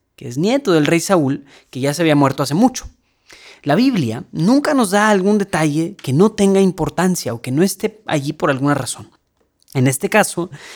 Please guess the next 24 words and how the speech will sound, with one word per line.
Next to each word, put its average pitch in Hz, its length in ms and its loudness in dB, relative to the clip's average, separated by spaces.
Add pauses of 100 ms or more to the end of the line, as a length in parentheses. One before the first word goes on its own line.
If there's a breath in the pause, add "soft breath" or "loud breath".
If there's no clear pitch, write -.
nos 139 160 -2
habla 147 180 2
de 175 120 2
que 156 80 -4
Mefiboset 151 760 -4 (200 soft breath)
no 135 200 0
se 175 120 -4
había 156 200 0
lavado 147 300 4
las 127 160 0
manos, 170 480 -4
no 135 140 -4
había 180 240 0
cuidado 151 340 4
su 156 160 -6
bigote 139 480 -6
y - 80 -10
no 139 160 -2
había 208 200 0
ni 202 80 0
siquiera 160 260 0
lavado 160 260 6
su 151 160 -4
ropa - 400 -2